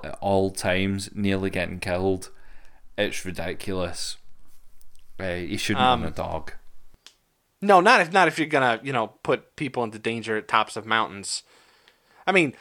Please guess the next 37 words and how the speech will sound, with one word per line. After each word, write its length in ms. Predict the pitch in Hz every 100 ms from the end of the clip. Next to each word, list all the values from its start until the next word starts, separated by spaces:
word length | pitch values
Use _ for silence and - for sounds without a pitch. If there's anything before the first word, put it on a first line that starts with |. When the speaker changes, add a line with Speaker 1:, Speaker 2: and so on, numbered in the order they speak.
| -
Speaker 2:
the 60 | 147
Sherpa 480 | - 135 208 196 135
was 160 | 131
just 200 | 117 -
minding 320 | 117 117 117 113
his 160 | 110
own 160 | 110 101
business, 560 | 120 175 147 92 - - -
but 100 | -
now 200 | 123 156
Speaker 1:
<laughs> 20 |
Speaker 2:
he's 140 | 127 127
gotta 180 | 120 113
go 160 | 101
all 400 | 95 117 135 147
the 80 | 175
way 220 | 185 185
up 180 | 202 196
the 80 | 196
mountaintop 640 | 208 226 214 156 135 135
because 240 | 123 107 -
some 180 | 117
stupid 380 | 104 - 113 113
kid 180 | 117 110
had 140 | 110 107
a 60 |
dream. 400 | 113 135 107 95 - _ _ - 123
Speaker 1:
Okay, 480 | 123 - 85 78 - - - -
yes. 680 | 98 85 - 95 - - - - -
Yes, 360 | 113 104 - -
I 60 |
t-, 60 | 110
Speaker 2:
Let's 140 | 170 -
Speaker 1:
I 20 |
Speaker 2:
talk 140 | 214
Speaker 1:
take, 240 | - 156 151
Speaker 2:
gameplay. 240 | 117 87